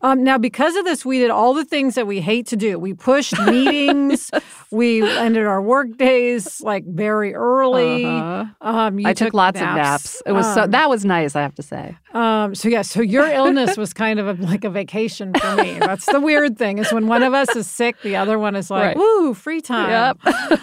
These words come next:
Speaker 2: <laughs>
Speaker 1: Uh, but, um, but it, it really is true that sometimes you just have to stop.
Speaker 2: Yeah, 'cause we always feel like we're gonna be fine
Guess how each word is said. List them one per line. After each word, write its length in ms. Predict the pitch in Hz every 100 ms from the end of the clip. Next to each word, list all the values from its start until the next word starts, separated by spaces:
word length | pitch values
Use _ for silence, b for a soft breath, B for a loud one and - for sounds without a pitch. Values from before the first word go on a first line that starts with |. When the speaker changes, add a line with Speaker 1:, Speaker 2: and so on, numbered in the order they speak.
| -
Speaker 2:
<laughs> 0 | 320 427
Speaker 1:
Uh, 580 | 285 294 277 262 262 247
but, 460 | 190 269 262 254 -
um, 520 | 269 254 233 220 214 - _ -
but 220 | 262 277
it, 80 | 262 247
it 120 | 277 269
really 380 | 277 330 339 294
is 260 | 262 -
true 360 | - - 277 269
that 440 | 208 202 202 196 - b b b -
sometimes 680 | - 294 302 269 285 285
you 80 | 240
just 200 | 214 220
have 280 | - 226 233
to 100 | 220
stop. 580 | - - 226 - - _ -
Speaker 2:
Yeah, 180 | 151 - -
'cause 140 | - 240
we 80 | 302
always 180 | 349
feel 100 | 330
like 160 | 294 240
we're 140 | 185
gonna 160 | 202 240
be 100 | 269
fine 640 | - 208 190 196 196 202